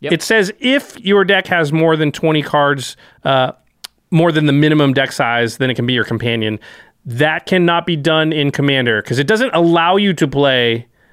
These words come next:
Speaker 2: more cards. It just says if you do.
Speaker 1: Yeah.
Speaker 2: The rules for Commander say your deck has to be a hundred cards, so
Speaker 1: We have a maximum deck size in Commander. <laughs>
Speaker 2: Yeah, so Yorion just will never be a commander, or sorry, a
Speaker 1: Companion.
Speaker 2: companion in Commander.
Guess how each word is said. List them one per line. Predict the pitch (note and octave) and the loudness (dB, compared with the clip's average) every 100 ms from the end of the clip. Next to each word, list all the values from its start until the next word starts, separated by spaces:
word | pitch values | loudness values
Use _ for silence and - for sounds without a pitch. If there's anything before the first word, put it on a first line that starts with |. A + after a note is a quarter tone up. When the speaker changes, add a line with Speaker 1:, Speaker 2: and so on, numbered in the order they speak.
| _ | _
Speaker 2:
more | C#3 C3 A#2 | 0 2 0
cards. | - A2 A2 A#2+ | 0 -2 -2 -2
It | |
just | D3 C3 | -4 -2
says | D3 A#2 - | -2 -2 -4
if | D3+ D#3 | -4 -2
you | C#3+ | -4
do. | A#2 A#2+ C3+ A2+ G#2+ B2 | -4 -2 -2 0 -2 -2
Speaker 1:
Yeah. | A#2+ F2 E2+ - | -2 -2 -6 -2
Speaker 2:
The | C3+ | 2
rules | D#3 D3+ | 2 2
for | D3+ | 0
Commander | D3+ D3 | 0 0
say | C#3 C#3 C3+ | 0 0 0
your | B2 | 0
deck | A#2+ A#2 | -2 -2
has | A#2+ | -4
to | A2+ | -4
be | |
a | A2+ | -2
hundred | A#2 G#2+ | -2 0
cards, | E3 E3+ D3+ | 0 0 -2
so | - D#3 D3 C#3 C3+ | -2 0 2 0 0
Speaker 1:
We | D#3 | 0
have | |
a | C#3+ | 2
maximum | C#3+ C#3+ - B2 G2+ | 0 -2 -4 -4 -2
deck | F#2 - | -4 -2
size | - C#3 D#3 | -2 0 0
in | C3+ | 0
Commander. | C3 G2+ F#2+ F#2 | -2 -2 -2 -2
<laughs> | D#3+ | 0
Speaker 2:
Yeah, | D#3 B2+ G#2+ | 0 0 -2
so | - F#3+ E3 D#3 | -2 0 2 0
Yorion | D3+ F3 G3 F#3+ F3+ E3 C#3+ | 0 2 2 2 0 -2 -4
just | D3 | -4
will | C#3 D3 | 0 2
never | D3+ D3 D#3+ | 2 0 0
be | D3+ | 0
a | C#3 | 0
commander, | C#3+ C3 B2 B2+ B2 C3 - | 0 0 0 0 -2 -4 -4
or | C#3+ | -2
sorry, | C3+ B2 | 0 0
a | A#2+ | 0
Speaker 1:
Companion. | C3+ B2 | 0 0
Speaker 2:
companion | C#3+ C#3 C3+ A#2+ A#2 | 0 0 0 -2 -2
in | C3 B2 | -2 -2
Commander. | A#2+ A2 G2+ F#2+ | 0 -2 -2 -6